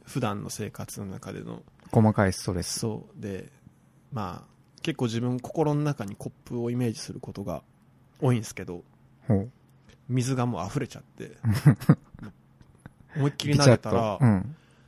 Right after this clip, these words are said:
Speaker 1: なんだろう。まあ、画面が割れるのはそうなんだけど、
Speaker 2: うん。
Speaker 1: もう中身が出るぐらい。
Speaker 2: <laughs> 中身さ、ど、どこに投げたの？それ、家で？
Speaker 1: そうそう、床に投げてね。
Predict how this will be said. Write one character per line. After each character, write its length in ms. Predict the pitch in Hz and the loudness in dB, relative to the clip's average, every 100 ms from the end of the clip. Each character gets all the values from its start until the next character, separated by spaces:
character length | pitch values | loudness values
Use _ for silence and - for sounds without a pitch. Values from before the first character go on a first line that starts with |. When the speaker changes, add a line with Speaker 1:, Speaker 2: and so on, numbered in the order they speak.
| - | -10
Speaker 1:
な 80 | 123 | -8
ん 80 | 113 | -6
だ 120 | 107 | -8
ろ 180 | - - _ _ _ _ _ _ - | -10 -18 _ _ _ _ _ _ -18
う。 40 | 127 139 | -16 -2
ま 140 | 165 139 | 2 4
あ、 20 | |
画 120 | 135 | 6
面 260 | 165 165 165 | 6 4 2
が 100 | 160 | 2
割 160 | 156 | 2
れ 40 | 156 | 0
る 60 | 139 | -2
の 80 | |
は 60 | 101 | -6
そ 160 | - 110 | -10 -10
う 40 | |
な 80 | 104 | -12
ん 100 | 90 | -16
だ 100 | - | -16
け 100 | 101 | -12
ど、 120 | - | 0
Speaker 2:
う 60 | 123 | 2
ん。 300 | 101 104 131 _ _ _ _ _ _ - | 2 -2 -12 _ _ _ _ _ _ -12
Speaker 1:
も 80 | 101 | -6
う 20 | |
中 260 | 110 - 180 | -2 2 4
身 120 | 135 | 2
が 140 | 92 101 | -2 -4
出 120 | - 120 | 2 2
る 100 | 107 | 2
ぐ 120 | 170 | 2
ら 60 | |
い。 20 | 123 | 10
Speaker 2:
<laughs> 40 | |
中 260 | 165 - 185 | 10 12 12
身 60 | |
さ、 160 | - 143 - - - | 12 8 4 -10 2
ど、 360 | 131 160 190 - - - 135 | 6 6 4 -2 -20 -16 0
ど 220 | 120 135 | 4 4
こ 140 | 311 | 6
に 120 | 311 330 | 6 6
投 120 | 339 | 6
げ 120 | 113 | 6
た 120 | 98 | 4
の？ 80 | 101 | -2
そ 120 | 101 | -2
れ、 60 | 104 | 2
家 200 | 117 156 | 6 6
で？ 240 | 90 107 - | 4 -4 -8
Speaker 1:
そ 160 | - 143 | -4 -4
う 20 | |
そ 140 | - 131 | -2 -2
う、 20 | |
床 260 | 127 127 | -2 -2
に 60 | 127 | -2
投 100 | 120 | -2
げ 80 | 104 | -6
て 60 | |
ね。 160 | 104 | -10